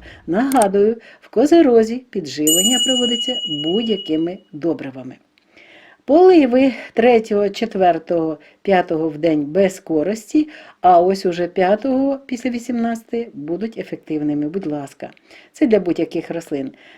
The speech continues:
Так як і підживлення для будь-яких рослин, вони небезпечні. Так, так що не плануємо третього, четвертого і п'ятого в день, а після вісімнадцятої години вечора п'ятого, будь ласка.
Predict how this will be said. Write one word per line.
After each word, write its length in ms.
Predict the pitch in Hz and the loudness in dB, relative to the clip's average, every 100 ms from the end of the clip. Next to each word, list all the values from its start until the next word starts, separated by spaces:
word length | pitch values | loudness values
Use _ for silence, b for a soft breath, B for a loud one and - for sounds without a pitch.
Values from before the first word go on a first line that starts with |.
| B | B
Так 220 | - 339 | 0 4
як 220 | 311 285 | 2 0
і 360 | 202 240 269 247 | -4 0 0 0
підживлення 680 | 240 202 165 208 190 185 175 | -2 -4 0 2 2 0 0
для 180 | 165 180 | 0 2
будь-яких 640 | 196 196 165 151 156 151 | 2 2 2 0 -4 -6
рослин, 480 | 165 185 208 247 277 - B | -8 -6 -2 2 0 -2 B
вони 320 | 180 202 202 - | -2 0 0 0
небезпечні. 1000 | 208 202 208 - 196 170 - 175 160 - B B B - | 0 0 -2 -4 -2 -2 -4 -8 -8 -8 B B B -4
Так, 240 | 165 185 | -2 -4
так 260 | - 214 214 | -4 -4 -4
що 380 | - 202 185 | -4 0 2
не 160 | 170 208 | 2 0
плануємо 500 | 214 220 208 196 180 | 0 2 2 0 -2
третього, 400 | 185 185 170 165 | -2 -4 -2 -6
четвертого 680 | 165 226 226 156 160 240 262 | -4 -8 0 0 0 -2 -2
і 80 | 220 | -2
п'ятого 480 | 185 160 151 156 | -2 -4 -2 -2
в 60 | 151 | -2
день, 240 | 170 262 - | 0 -2 -2
а 120 | 226 | -6
після 260 | 311 277 165 | -4 -4 -4
вісімнадцятої 680 | 165 175 160 160 - - 160 | -8 -6 -4 -4 -6 -8 -6
години 300 | 160 160 185 | -4 -4 0
вечора 400 | 294 302 269 262 | 0 0 -4 -6
п'ятого, 420 | - 151 196 233 151 | -6 -6 -4 -6 -6
будь 220 | 160 170 | -8 -8
ласка. 460 | 143 139 - - | -8 -10 -16 -18